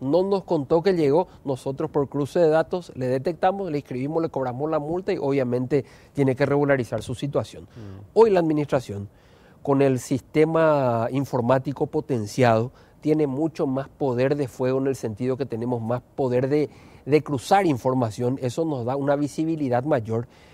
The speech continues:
Speaker 1: y esa es la razón por la cual, por ejemplo, ese aumento de recaudación que yo te hablé recién.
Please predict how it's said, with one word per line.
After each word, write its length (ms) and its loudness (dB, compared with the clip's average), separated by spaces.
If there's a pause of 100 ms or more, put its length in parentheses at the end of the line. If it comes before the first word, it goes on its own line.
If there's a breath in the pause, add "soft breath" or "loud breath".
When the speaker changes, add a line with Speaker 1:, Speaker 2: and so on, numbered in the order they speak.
(260 soft breath)
Speaker 1:
y 80 0
esa 160 4
es 60 6
la 60 4
razón 280 2
por 80 0
la 80 4
cual, 220 0
por 120 0
ejemplo, 480 2 (600 soft breath)
ese 200 2
aumento 380 0
de 80 4
recaudación 680 0
que 100 -2
yo 140 0
te 80 2
hablé 180 4
recién. 400 -2